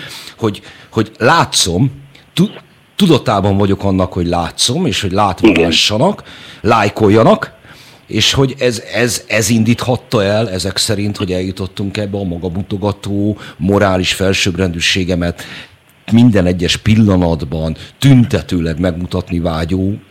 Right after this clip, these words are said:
Speaker 1: időszakba?
Speaker 2: Hát, ö, egész biztos, hogy benne van. Nem tudom kibogozni, mert ti is érzékelitek, hogy ez valami teljesen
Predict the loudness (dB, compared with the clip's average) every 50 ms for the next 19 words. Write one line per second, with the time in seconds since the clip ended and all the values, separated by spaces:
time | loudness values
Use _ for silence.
0 | _ _ -14 -12 -10 -8 -6 -4 -2 -2 -2 -4 -4 -8 -12 -12 -16 _ _ _
1 | _ _ _ _ _ _ _ _ -12 -8 -2 0 0 0 2 2 2 2 2 0
2 | -6 -10 -10 -12 -16 -20 -20 -14 -8 -2 0 0 0 0 2 0 0 0 0 -2
3 | -2 -2 -2 0 0 0 0 0 0 -2 0 0 0 0 0 0 0 0 2 2
4 | 4 4 4 4 2 2 -2 -2 2 2 4 4 2 0 -2 0 0 0 0 0
5 | 0 0 2 4 2 4 4 4 2 2 4 4 4 6 6 4 2 0 -4 -10
6 | -10 -10 -12 -14 -14 -12 -14 -14 -12 -10 -4 2 4 4 4 4 4 2 0 -2
7 | -2 -2 -2 -2 0 2 2 2 2 2 2 0 0 2 2 2 4 4 2 2
8 | 2 2 2 4 4 4 4 4 2 2 0 -10 -18 -18 -16 -16 -16 -16 -16 -18
9 | -20 -20 _ -8 0 2 4 4 6 4 4 2 2 -2 -8 -8